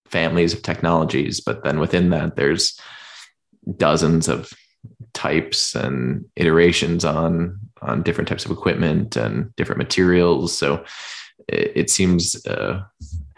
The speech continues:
uh, an ever-growing pool of things to, to try and standardize, or try to at least pick kind of what's, what's most popular, what needs the most demand in terms of standardization. So,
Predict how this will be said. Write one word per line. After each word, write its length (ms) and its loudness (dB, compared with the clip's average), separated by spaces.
uh, 340 -6
an 200 0
ever-growing 680 2
pool 400 4
of 100 -8
things 400 -2
to, 400 -4
to 80 -6
try 280 0
and 120 2
standardize, 560 0
or 80 -4
try 280 -4
to 320 -2
at 100 -4
least 300 -2
pick 560 -6
kind 140 -6
of 140 -4
what's, 880 -2
what's 240 2
most 160 4
popular, 540 4
what 340 0
needs 300 0
the 80 -2
most 280 -2
demand 600 0
in 80 -6
terms 240 -8
of 100 -10
standardization. 640 -2
So, 260 -2